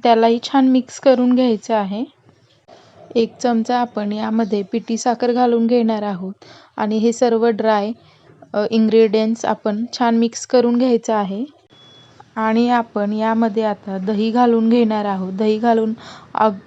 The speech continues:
थोडंसं मिक्स करून घ्यायचं आहे. इथे मी चार चमचे तेल घालून घेत आहे. तेलाच्या मापाने जर घालायचं असेल तर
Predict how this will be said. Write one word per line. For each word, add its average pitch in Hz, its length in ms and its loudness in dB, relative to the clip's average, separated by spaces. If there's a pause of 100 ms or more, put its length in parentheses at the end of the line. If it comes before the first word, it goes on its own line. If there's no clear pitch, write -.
(120)
थोडंसं 220 480 4
मिक्स 233 360 -2
करून 233 340 2
घ्यायचं 233 400 0
आहे. 196 280 -4 (1400)
इथे 247 360 0
मी 220 240 -2 (540)
चार 220 280 0
चमचे 233 440 0 (120)
तेल 220 240 2
घालून 233 380 4
घेत 233 280 2
आहे. 208 320 -2 (1300)
तेलाच्या 220 500 4
मापाने 233 500 0
जर 233 180 0
घालायचं 220 600 -2
असेल 233 460 -2 (420)
तर 226 100 0